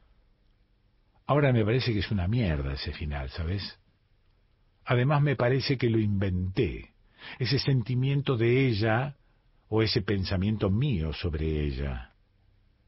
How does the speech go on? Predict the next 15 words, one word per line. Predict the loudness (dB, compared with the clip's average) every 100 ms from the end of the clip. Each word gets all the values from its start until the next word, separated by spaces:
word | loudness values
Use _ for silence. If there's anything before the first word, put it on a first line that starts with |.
| _ _ -6
Y | -2
que | 2
lo | 2
conté | 2 0 2 0
así | 0 -2
tantas | 0 0 2 2 0
veces | 2 2 2 0 -2 -4 -10 -4
que | 0
ya | 2
no | 4
me | 2
acuerdo | 0 2 4 4 4 2
de | 4
la | 2
verdad. | 2 2 2 2 2 -2